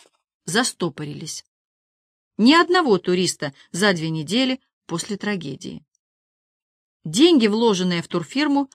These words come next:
прогорали. С учебой я тоже пролетела. Настроение было скверное.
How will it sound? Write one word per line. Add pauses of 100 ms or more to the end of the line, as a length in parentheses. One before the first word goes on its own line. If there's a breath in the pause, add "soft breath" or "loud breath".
(120)
прогорали. (760)
С
учебой
я
тоже
пролетела. (600)
Настроение
было
скверное.